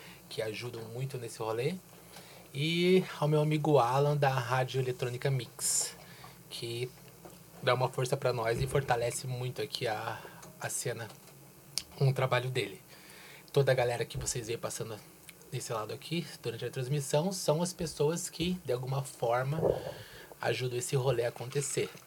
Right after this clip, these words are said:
Então, se vocês puderem seguir lá elas e fortalecer o trabalho delas, você está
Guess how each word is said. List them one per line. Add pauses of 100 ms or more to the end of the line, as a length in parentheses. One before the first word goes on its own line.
(180)
Então,
se
vocês
puderem
seguir
lá
elas
e
fortalecer
o
trabalho
delas,
você
está